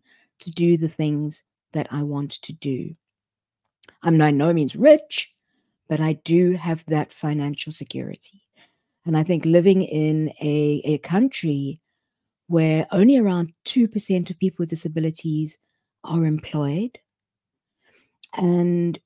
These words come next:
where often education is, is not as effective as it could be, um, employment opportunities, all of that is, is,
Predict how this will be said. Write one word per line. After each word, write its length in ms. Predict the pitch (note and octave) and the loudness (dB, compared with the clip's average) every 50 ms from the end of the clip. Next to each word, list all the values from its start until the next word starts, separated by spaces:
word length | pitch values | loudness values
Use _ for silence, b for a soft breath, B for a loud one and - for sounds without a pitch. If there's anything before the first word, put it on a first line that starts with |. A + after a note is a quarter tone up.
| _ _ | _ _
where 800 | - F3 E3 E3+ F3 E3+ E3+ E3+ E3+ E3+ E3+ E3+ E3+ E3 E3+ E3 _ _ _ _ _ _ _ _ _ _ - | -8 -6 -2 0 2 2 2 2 2 2 0 0 0 -2 -4 -6 _ _ _ _ _ _ _ _ _ _ -2
often 500 | - G3 F#3+ - G3+ F#3+ F#3 F3 F3 - _ _ _ - - | -2 -2 0 0 0 0 0 0 -4 -6 _ _ _ -2 -2
education 880 | F3+ E3+ F#3 - - F#3 F3 F3+ F#3 - - G3 G3 G3 F#3+ F#3+ G3 _ _ _ _ _ _ _ _ _ _ _ - | -2 -2 -2 -4 -2 0 0 0 0 0 -4 -2 -2 -2 -2 -4 -6 _ _ _ _ _ _ _ _ _ _ _ -2
is, 560 | - F3 E3+ E3 E3 E3 E3 D#3+ D#3 - - - | 0 2 4 4 4 2 2 0 -2 -6 -6 -4
is 380 | F3+ F3 E3+ E3 E3 - - _ _ _ _ _ _ _ _ _ _ _ _ _ _ _ _ _ _ _ _ _ _ _ _ _ _ - - | -2 -2 -2 -4 -8 -14 -16 _ _ _ _ _ _ _ _ _ _ _ _ _ _ _ _ _ _ _ _ _ _ _ _ _ _ -4 0
not 420 | G3+ F#3+ F#3+ G3 G3 G#3 G#3 - | 4 4 6 6 4 4 2 0
as 140 | G3 F3+ F3+ | -2 -2 -2
effective 420 | F3 - F#3+ F3+ F3+ - - E3+ | -2 0 0 0 0 -2 -8 -6
as 120 | F3 E3 E3+ | -6 -6 -6
it 140 | - _ | -10 _
could 340 | - - F#3 F3 E3 E3 E3 - | -8 -2 0 0 0 -2 -4 -4
be, 400 | E3+ E3 E3 E3 D#3+ E3 E3 _ _ _ _ _ _ _ _ _ _ _ _ _ _ - - - | -2 0 0 0 -2 -4 -6 _ _ _ _ _ _ _ _ _ _ _ _ _ _ -16 -6 -2
um, 480 | E3+ D#3+ D#3+ D#3 D#3 D3+ D3+ D#3+ - | 0 0 2 0 0 0 -2 -4 -4
employment 520 | - E3 D#3+ - - G3 G3 G3 F#3+ F3 F3+ | -4 -4 -6 -2 -2 0 2 2 2 0 -2
opportunities, 800 | E3+ E3 F3+ - - F3+ E3+ E3+ E3 E3 - E3+ E3 D#3+ D#3+ b b b b b b b b _ _ - | -4 -6 -8 -8 -6 -4 -4 -4 -4 -6 -4 -4 -4 -4 -6 b b b b b b b b _ _ -4
all 240 | - G3 F3+ G3 G3 | 0 4 6 6 6
of 200 | F#3+ E3 E3+ D#3+ | 4 2 0 -2
that 300 | F3+ E3+ E3 - - _ _ _ - - - _ _ - | 0 0 0 -2 -6 _ _ _ -14 -14 -14 _ _ -6
is, 880 | - F3 E3+ E3+ E3 E3+ E3+ E3 D#3 D3+ E3 - - - - - - _ _ _ - | -2 0 2 2 2 2 0 -2 -2 -6 -10 -12 -14 -14 -16 -18 -20 _ _ _ -4
is, 200 | - F3 E3 - | -2 -2 -2 -4